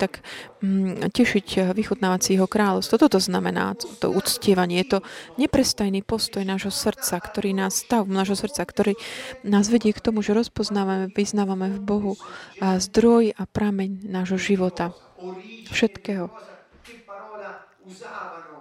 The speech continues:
Keď povieme, viem, aké slovo použi-, používali slovo Abba. Ab. To slovo Ab, Abba, zn-, čo znamená otecko, alebo bábo po toskánsky, nie je iné,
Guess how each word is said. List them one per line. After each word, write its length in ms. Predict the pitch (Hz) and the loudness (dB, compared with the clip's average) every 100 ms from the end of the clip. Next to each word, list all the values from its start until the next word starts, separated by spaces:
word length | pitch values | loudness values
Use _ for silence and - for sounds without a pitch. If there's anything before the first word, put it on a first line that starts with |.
| 135 _ _ - - - - - | -20 _ _ -20 -20 -20 -20 -2
Keď 120 | 233 220 - | 0 2 2
povieme, 320 | 247 240 208 196 | 4 6 4 2
viem, 240 | 202 247 - | 2 2 2
aké 160 | 202 | -2
slovo 400 | 214 - 220 220 | 0 2 4 4
použi-, 320 | - 208 214 - | 2 -2 -2 -8
používali 400 | - 214 208 208 | -2 0 2 0
slovo 240 | 202 202 185 | 0 -4 -2
Abba. 400 | 196 185 190 - _ _ - - - - - | -2 0 -2 -4 _ _ -20 -20 -18 -18 -2
Ab. 320 | 202 185 185 - - - - - - | 0 2 -2 -6 -14 -14 -16 -16 -6
To 80 | - | 0
slovo 400 | - 220 190 - | 4 6 6 6
Ab, 320 | 202 220 - | 4 4 2
Abba, 480 | 185 185 202 254 285 - _ _ - - - - 196 | 0 4 4 4 0 -12 _ _ -16 -12 -8 -4 0
zn-, 240 | 202 202 | 2 2
čo 160 | - 202 | 2 4
znamená 320 | 196 190 180 | 4 2 0
otecko, 480 | 175 - 180 - 247 | 0 0 -2 0 2
alebo 480 | 233 165 - 160 - | 2 0 -2 -2 -2
bábo 400 | - 180 165 180 | -4 -2 -2 -2
po 160 | 185 165 - - - | -2 -4 -4 -16 -6
toskánsky, 640 | 180 - 180 196 - - | -4 -2 -2 -2 -4 -4
nie 120 | 233 202 | -2 0
je 60 | 196 226 | 0 0
iné, 180 | 269 | 2